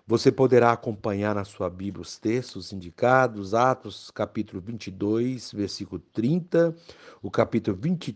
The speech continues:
três, seis a onze, toma-, pegar o texto de João dezessete, vinte a vinte e seis, rezar o Salmo quinze.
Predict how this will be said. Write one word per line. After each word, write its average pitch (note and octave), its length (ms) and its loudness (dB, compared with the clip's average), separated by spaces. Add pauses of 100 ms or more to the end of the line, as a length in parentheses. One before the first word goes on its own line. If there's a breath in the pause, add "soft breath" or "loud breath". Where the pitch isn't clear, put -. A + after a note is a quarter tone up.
(140)
três, B2+ 720 2 (400 soft breath)
seis A2 560 0
a G2 120 -2
onze, D3+ 720 -2 (880)
toma-, D3 360 4
pegar C#3 440 6
o C#3 60 4
texto A#2 640 0
de G2+ 160 -4
João G#2 420 0 (400 loud breath)
dezessete, G#2+ 880 4
vinte G2+ 320 -6
a F#2 40 -2
vinte F2+ 240 -12
e - 40 -20
seis, C3 680 -4 (340 soft breath)
rezar C3+ 400 4
o D3 100 4
Salmo B2+ 460 0
quinze. - 640 -16